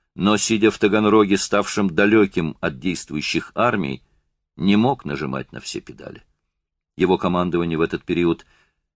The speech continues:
не походило на спокойную уверенность опытного шахматиста,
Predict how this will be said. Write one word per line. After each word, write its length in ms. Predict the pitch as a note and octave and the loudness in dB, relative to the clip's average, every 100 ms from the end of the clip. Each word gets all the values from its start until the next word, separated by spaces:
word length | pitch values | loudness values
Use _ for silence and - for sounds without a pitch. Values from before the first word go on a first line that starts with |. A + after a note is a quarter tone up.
| - | 0
не 160 | G2+ | 0
походило 540 | G#2 G2+ G#2+ A2+ A2 D2 | 2 0 0 0 -2 -2
на 100 | C#2+ | -6
спокойную 680 | - D#2 - E2 D#2 D#2+ | -4 -4 0 0 0 0
уверенность 540 | D#2 D#2+ D2 D2+ - E2+ | 2 2 0 -4 -4 -4
опытного 400 | D2+ - D2+ C#2 | -4 -8 -10 -8
шахматиста, 800 | - - D2+ - G2+ - C3 | -10 -8 -10 -6 -8 -4 -4